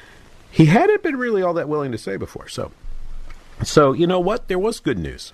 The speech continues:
from that debate. Okay, Maduro's so bad, even Bernie Sanders can figure it out. Um, and so I, I, hopefully we'll have some, we'll have some audio for you for that.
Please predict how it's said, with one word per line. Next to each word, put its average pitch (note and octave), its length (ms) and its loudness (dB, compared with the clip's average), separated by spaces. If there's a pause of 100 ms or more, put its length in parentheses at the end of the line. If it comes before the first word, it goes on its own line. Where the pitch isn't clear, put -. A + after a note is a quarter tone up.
from G#2 160 -2
that E2+ 220 -4
debate. - 300 -10 (800)
Okay, D3+ 400 4 (540)
Maduro's E3 500 4
so F3+ 200 0
bad, D#3+ 460 -2
even F#3+ 520 -2
Bernie F3+ 380 0
Sanders E3 600 -4
can F2+ 140 -8
figure D2 340 -6
it B1+ 120 -14
out. - 180 -14 (1300)
Um, A#2+ 600 4 (100)
and A#2 160 -2
so A#2+ 380 0
I, B2 120 -4
I, C3+ 340 -8
hopefully F3+ 380 -2
we'll D3 100 0
have D3 220 -2
some, B2+ 360 -4
we'll C3 120 -2
have C#3+ 160 -2
some - 160 -8
audio B2+ 320 -2
for - 180 -6
you A2 240 -2
for - 200 -6
that. F#2+ 360 -2